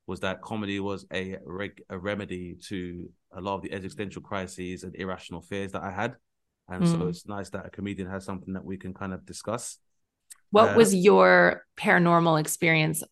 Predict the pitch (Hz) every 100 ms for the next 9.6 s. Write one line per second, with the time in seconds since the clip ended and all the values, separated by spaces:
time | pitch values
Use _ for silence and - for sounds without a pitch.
0 | - 165 160 160 170 151 160 160 156 156
1 | 156 160 78 80 151 - - - 165 160
2 | - - - _ _ - 135 131 120 117
3 | 160 147 139 120 127 135 127 - 120 113
4 | - 131 127 117 107 98 117 98 87 95
5 | 101 101 101 98 - 101 101 98 - 98
6 | 107 95 92 92 87 101 95 92 90 104
7 | 90 82 85 110 107 107 107 98 95 90
8 | 95 87 - 123 110 - 98 95 87 87
9 | - 104 90 - 95 92